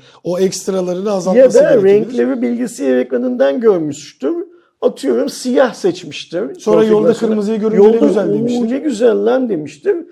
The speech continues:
Speaker 2: Kırmızı onu bak değiştirme imkanı
Speaker 1: Aynen.
Speaker 2: veriyorlar şu anda. Bu bence güzel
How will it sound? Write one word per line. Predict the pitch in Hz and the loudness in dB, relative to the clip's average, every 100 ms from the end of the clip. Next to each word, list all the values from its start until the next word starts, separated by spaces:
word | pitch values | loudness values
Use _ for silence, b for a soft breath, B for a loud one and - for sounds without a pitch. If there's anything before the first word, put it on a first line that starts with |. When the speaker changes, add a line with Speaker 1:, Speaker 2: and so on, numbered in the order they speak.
| b b | b b
Speaker 2:
Kırmızı | 254 269 262 220 277 | 0 2 0 0 0
onu | 233 247 | 2 2
bak | 254 | 0
değiştirme | 262 233 - 311 370 | -4 -6 -8 -8 -4
imkanı | 285 196 277 277 | -2 0 0 2
Speaker 1:
Aynen. | 214 202 | 4 4
Speaker 2:
veriyorlar | 165 139 135 | 2 0 -4
şu | 131 160 | -6 -6
anda. | 143 220 - B B 208 | -4 -4 -6 B B -2
Bu | 294 | 2
bence | 311 285 349 | 2 2 0
güzel | 330 220 | 0 2